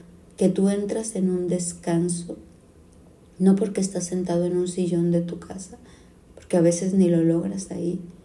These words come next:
o en una hamaca en Cancún, sino porque hay un descanso interno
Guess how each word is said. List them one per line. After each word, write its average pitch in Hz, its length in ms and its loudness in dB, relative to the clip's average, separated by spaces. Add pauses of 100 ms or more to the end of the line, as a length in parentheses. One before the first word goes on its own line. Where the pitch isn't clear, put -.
(340)
o 175 100 4
en 175 120 8
una 180 180 4
hamaca 180 440 -2
en 170 180 2
Cancún, 170 580 -4 (480)
sino 180 300 0
porque 175 260 -2
hay 180 120 -2
un 185 200 2
descanso 180 800 -4
interno 170 720 0